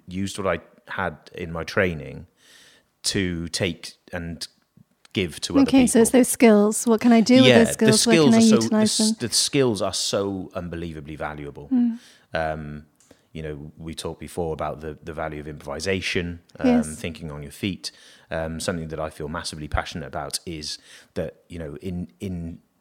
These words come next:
Speaker 1: in ten years' time, perhaps may-, maybe less, frighteningly, tech is going to play such a huge part in, in business. But one thing that Siri doesn't have an answer for is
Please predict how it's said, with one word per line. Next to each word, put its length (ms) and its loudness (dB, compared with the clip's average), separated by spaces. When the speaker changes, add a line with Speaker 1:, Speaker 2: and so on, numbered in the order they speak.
Speaker 1:
in 380 -10
ten 300 -2
years' 220 -4
time, 340 -4
perhaps 300 -6
may-, 120 -6
maybe 300 -6
less, 320 -6
frighteningly, 640 -10
tech 480 -4
is 120 -10
going 180 -8
to 80 -14
play 160 -6
such 240 -8
a 40 -10
huge 280 -10
part 340 -2
in, 400 -10
in 400 -14
business. 540 -8
But 80 -2
one 260 0
thing 300 -6
that 120 -6
Siri 340 0
doesn't 340 -4
have 200 -4
an 100 -8
answer 360 -6
for 480 -14
is 600 -6